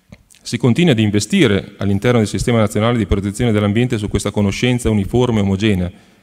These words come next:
per realizzarla sempre di più e pienamente nella nostra rete di agenzie nazionali e regionali.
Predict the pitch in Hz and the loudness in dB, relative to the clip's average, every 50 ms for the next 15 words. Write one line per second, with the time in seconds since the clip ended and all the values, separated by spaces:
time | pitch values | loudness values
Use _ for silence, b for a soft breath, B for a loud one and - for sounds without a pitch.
0 | B B _ - 98 95 104 110 113 123 120 135 151 175 170 135 113 - 127 123 | B B _ -6 -4 -2 0 0 0 0 0 0 0 0 0 0 -2 0 -2 0
1 | 120 131 123 127 - 165 180 156 - - - 185 156 139 107 151 156 135 - 165 | 0 0 0 0 0 0 0 2 4 4 4 4 2 0 2 0 0 0 0 -2
2 | 175 170 - - 104 101 104 98 104 127 131 - - 139 131 104 190 185 - - | -2 -2 -2 -4 -2 -2 0 0 0 -2 -2 -2 -2 -2 0 0 -2 -4 -4 -4
3 | 127 135 139 B B B B B B B B B - 101 98 92 98 101 98 92 | -4 -4 -4 B B B B B B B B B -6 -4 -2 0 0 0 0 0
4 | - 113 117 127 139 139 - - 92 92 90 - - 123 113 98 98 104 110 - | 0 0 2 2 2 2 2 0 -4 -4 -4 -4 -4 -2 0 0 0 0 0 -2
5 | - - 101 98 - - - 98 98 95 90 98 101 110 104 95 92 92 90 | -4 -6 -8 -8 -8 -8 -10 -10 -10 -8 -6 -4 -4 -2 -2 -2 -2 -4 -6